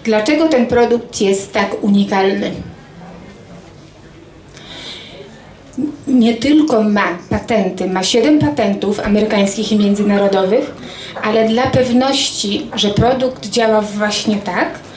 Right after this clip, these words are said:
zrobiono trzydzieści siedem badań klinicznych,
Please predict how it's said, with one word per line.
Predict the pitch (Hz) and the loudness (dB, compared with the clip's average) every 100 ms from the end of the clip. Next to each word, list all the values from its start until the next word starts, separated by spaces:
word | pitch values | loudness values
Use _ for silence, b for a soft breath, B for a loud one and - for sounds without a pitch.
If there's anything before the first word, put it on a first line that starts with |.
| B - | B -4
zrobiono | 202 214 214 240 240 | 0 2 2 2 2
trzydzieści | 233 - 196 262 - 302 | 0 -2 0 -2 -2 -2
siedem | 294 226 202 202 - - 202 | 0 0 0 -2 -4 -6 -2
badań | 202 208 196 | 0 0 -2
klinicznych, | - 220 196 175 - 262 311 | -2 0 2 0 0 0 0